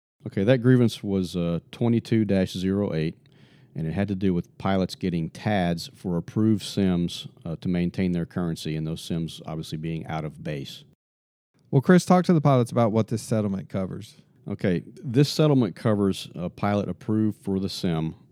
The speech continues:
Speaker 1: an L C T sim or a currency sim, away from base, whether it's paid or unpaid, and whether the pilot will be receiving Section eleven E one G C B A benefits associated with that sim.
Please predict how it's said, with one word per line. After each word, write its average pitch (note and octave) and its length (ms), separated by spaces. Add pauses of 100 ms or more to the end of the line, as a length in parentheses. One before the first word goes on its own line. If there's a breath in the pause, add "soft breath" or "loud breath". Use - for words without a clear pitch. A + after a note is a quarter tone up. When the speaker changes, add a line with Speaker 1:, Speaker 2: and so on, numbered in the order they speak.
(340)
Speaker 1:
an F2 120
L F#2 100
C F2+ 180
T F2+ 200
sim E2+ 300
or D#2 60
a - 20
currency F2 420
sim, E2 340
away F2+ 300
from A#2 200
base, D#2 380 (100)
whether F#2 260
it's F2 120
paid G2 280
or G2 100
unpaid, E2+ 580 (840 soft breath)
and F2 180
whether G2 220
the F#2+ 100
pilot F#2 320
will F2 60
be F2 140
receiving F2 840
Section F#2 540
eleven G#2 440 (400)
E A#2 340
one G#2 380
G G2+ 520
C G#2 240
B F#2 160
A F#2 80
benefits E2+ 480
associated E2+ 600
with D#2+ 120
that - 180
sim. D#2 320